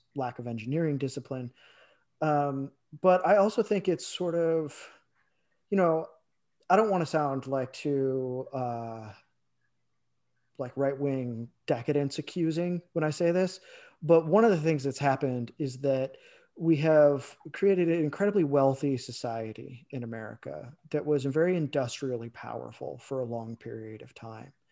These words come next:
And we offshored a lot of that. And I think part of what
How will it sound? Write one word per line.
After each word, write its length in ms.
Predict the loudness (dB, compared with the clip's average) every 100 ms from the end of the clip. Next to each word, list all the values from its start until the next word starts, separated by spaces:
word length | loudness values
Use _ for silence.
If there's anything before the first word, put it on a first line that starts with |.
| _ _ -20 _ _ _
And 280 | 0 0 2
we 120 | 2
offshored 460 | 2 0 0 2 4
a 40 |
lot 240 | 4 2 0
of 120 | -2
that. 340 | -4 -4 -6 _ _ _ -2
And 340 | 0 0 -2 -4 -2
I 80 |
think 220 | 0 -2 0
part 180 | 0
of 120 | 2
what 140 | 0